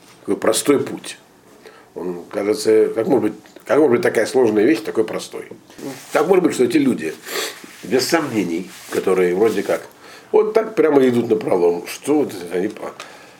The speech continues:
и это вот правда? Такие сомнения возникли. Так нужно жить? Печальная жизнь, про это говорится.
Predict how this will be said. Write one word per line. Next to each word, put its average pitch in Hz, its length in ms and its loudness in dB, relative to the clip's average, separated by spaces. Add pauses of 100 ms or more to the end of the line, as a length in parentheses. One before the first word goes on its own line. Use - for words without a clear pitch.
(520)
и 104 80 -2
это 110 220 2
вот - 100 -4
правда? 214 460 0 (760)
Такие 120 260 -4
сомнения 104 360 2
возникли. - 240 -6
Так - 220 -6
нужно 113 320 4
жить? 220 300 0 (1000)
Печальная 160 460 2
жизнь, 82 360 -6
про 82 120 -16
это 78 160 -16
говорится. 73 380 -14